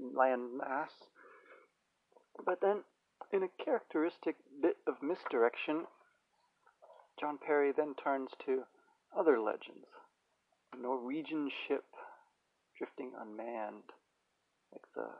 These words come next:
Flying Dutchman, or similar to the premise of Pullman's own John Blake comic series. Not only because of the name, Johnny, but that, uh,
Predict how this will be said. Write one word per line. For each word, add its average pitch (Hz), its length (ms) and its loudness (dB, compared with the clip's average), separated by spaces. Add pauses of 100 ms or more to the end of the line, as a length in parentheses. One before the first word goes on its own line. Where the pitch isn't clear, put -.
(200)
Flying 110 320 0
Dutchman, 123 460 -2 (340)
or 127 280 8 (260)
similar 131 260 0
to 120 60 -8
the 135 80 -10
premise 131 500 0
of - 80 -8 (480)
Pullman's 135 440 0
own 139 340 -2
John 127 400 0
Blake 123 320 0 (340)
comic 113 340 0 (200)
series. 110 340 -8 (1040)
Not 151 120 0
only 156 180 2
because 127 440 0 (140)
of 110 140 -2 (800)
the - 80 -8
name, 139 540 0 (840)
Johnny, 127 440 4 (720)
but - 200 4 (800)
that, - 200 -2 (160)
uh, 65 260 0